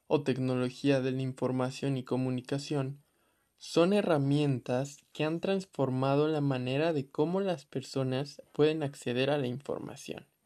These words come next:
Estas tecnologías giran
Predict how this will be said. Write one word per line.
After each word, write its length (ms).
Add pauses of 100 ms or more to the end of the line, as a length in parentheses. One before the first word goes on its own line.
(1080)
Estas 500
tecnologías 1000 (220)
giran 560